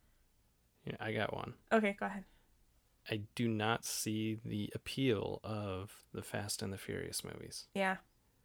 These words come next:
Speaker 1: I like Dwayne Johnson a lot. He is easily one of my favorite actors and just people in Hollywood, 'cause I've been a fan of his since he was a pro wrestler.
Speaker 2: Mm-hmm.
Speaker 1: But, dude, at some point,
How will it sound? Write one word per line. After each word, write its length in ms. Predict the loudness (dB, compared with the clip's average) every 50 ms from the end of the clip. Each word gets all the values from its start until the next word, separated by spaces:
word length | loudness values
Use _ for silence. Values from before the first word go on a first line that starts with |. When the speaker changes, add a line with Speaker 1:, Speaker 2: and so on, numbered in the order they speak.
| _ _ _ _ _ _ _ -2
Speaker 1:
I 120 | 0 2
like 280 | 2 4 4 2 2 2
Dwayne 260 | 4 4 4 4 4
Johnson 480 | 4 4 2 2 0 0 0 0 0 0 0
a 100 | -2 -4
lot. 440 | -4 -2 -2 0 0 0 -2 -2 -6 _ -20 -20 _ _ _ _ -4
He 160 | 0 2 2
is 280 | 2 2 0 -4 -6 -8 _ _
easily 420 | -6 -2 -2 0 2 2 4 4 4
one 200 | 2 2 2 2
of 60 | 2
my 160 | 2 0 -2 -4 -8 _ 2
favorite 400 | 2 2 4 2 2 2 0 0 -4 _ _ _ _ -20 -18 -10 -6
actors 600 | -4 -2 -2 -2 0 2 4 4 4 4 2 2
and 100 | 0 0
just 240 | 0 0 -2 -2 -2 -4
people 420 | -2 -2 -2 0 2 2 2 2
in 60 | 0
Hollywood, 640 | 0 0 0 2 2 2 2 2 2 2 2 0 -4 -8 _ _ -20 -20 -20 _ _
'cause 100 | -6 -4 -2
I've 140 | -2 0 0
been 100 | 0 0
a 40 | -2
fan 340 | -2 -2 -2 0 0 0 0
of 100 | 0 0
his 200 | 0 0 2 2
since 280 | 2 0 0 -2 -4
he 80 | -4 -4
was 120 | -4 -4
a 60 | -4 -2
pro 200 | 0 2 2 2
wrestler. 540 | 2 0 0 -2 0 0 0 0 0 0 -4 _ _ 0 2
Speaker 2:
Mm-hmm. 300 | 2 2 2 2 0 -2 -4 -6 -12 _ _ _ _ 0
Speaker 1:
But, 260 | 2 2 2 2 -2 _ _ _ _ _ _ -20 -20 _ _ _ _ _
dude, 260 | 0 2 2 2 2
at 120 | 0 0 -2
some 300 | 0 2 4 4 4 4
point, 540 | 2 -2 -4 0 2 4 4 4 2 0